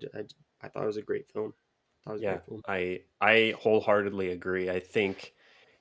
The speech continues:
Speaker 2: it's not, I, the closest thing to, like, kind of be, get a little derivative, um, the closest thing I could maybe equate it to is, like,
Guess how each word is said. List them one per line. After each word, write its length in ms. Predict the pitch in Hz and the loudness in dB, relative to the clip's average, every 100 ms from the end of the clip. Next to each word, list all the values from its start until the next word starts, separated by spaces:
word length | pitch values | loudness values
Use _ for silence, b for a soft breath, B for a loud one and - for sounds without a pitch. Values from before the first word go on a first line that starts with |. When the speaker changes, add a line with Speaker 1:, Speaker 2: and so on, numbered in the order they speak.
| _ | _
Speaker 2:
it's 460 | 110 107 - - - | 6 6 2 -4 2
not, 360 | 110 107 113 - _ _ - | 6 6 4 0 _ _ 2
I, 240 | 120 123 - _ | 4 4 -2 _
the 200 | - 120 | -2 -2
closest 580 | - - 120 117 127 - | -2 2 4 4 -2 0
thing 320 | 127 120 123 123 | 2 2 0 -2
to, 160 | 127 | 0
like, 280 | 110 107 101 | 2 2 0
kind 240 | - 113 110 | 0 0 0
of 140 | - | -2
be, 200 | 110 - _ _ _ - 117 | -6 -8 _ _ _ -14 2
get 220 | 123 117 | 4 4
a 60 | |
little 240 | 110 113 101 | 2 2 0
derivative, 720 | 101 98 98 101 110 107 - _ _ _ _ - | -4 -4 -2 -2 -4 -6 -14 _ _ _ _ -2
um, 340 | 104 98 95 | -2 -2 -6
the 80 | 87 | -10
closest 520 | - 110 104 107 - | -6 -4 -4 -4 -6
thing 260 | 110 104 101 | -4 -2 -2
I 120 | 95 | -4
could 360 | - 104 98 98 | -4 -6 -6 -8
maybe 260 | 95 107 | -8 -6
equate 360 | 104 - 110 110 | -6 -6 -4 -4
it 100 | 110 | -4
to 240 | - 117 117 | -8 -6 -4
is, 200 | 101 101 | -4 -4
like, 340 | 98 92 | -6 -8